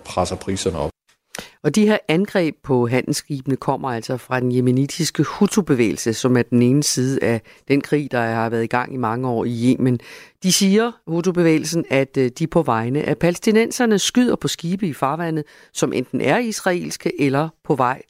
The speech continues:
Speaker 2: til Israel. Angrebene, de kommer ikke til at stoppe, lyder meldingen ifølge nyhedsbureauet A F P fra den ledende Hutu-politiker og talsmand Mohammed al-Bukaiti på det sociale medie X. De gentagne angreb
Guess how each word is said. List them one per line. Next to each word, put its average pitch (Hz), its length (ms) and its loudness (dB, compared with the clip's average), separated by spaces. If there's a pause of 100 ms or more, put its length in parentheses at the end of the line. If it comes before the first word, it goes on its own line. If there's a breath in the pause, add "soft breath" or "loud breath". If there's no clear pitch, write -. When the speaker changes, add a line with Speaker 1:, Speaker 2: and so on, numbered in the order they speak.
(100)
Speaker 2:
til 120 180 0
Israel. 117 360 -4 (400 loud breath)
Angrebene, 160 460 0
de 160 120 -6
kommer 147 260 0
ikke 147 140 -4
til 214 100 -2
at 143 100 0
stoppe, 139 380 2
lyder 151 220 2
meldingen 147 440 4
ifølge 135 340 0
nyhedsbureauet 135 540 2
A 127 80 6
F - 120 -4
P - 60 -4 (400 loud breath)
fra 156 100 2
den 143 120 -2
ledende 143 260 -2
Hutu-politiker 147 760 0
og 120 100 2
talsmand 151 420 -2 (240 loud breath)
Mohammed 139 320 2
al-Bukaiti 131 1000 -4 (280 soft breath)
på 151 120 2
det 139 140 -2
sociale 127 420 -2
medie 135 380 2
X. - 220 -8
De 156 80 -2
gentagne 151 600 -2
angreb 147 500 0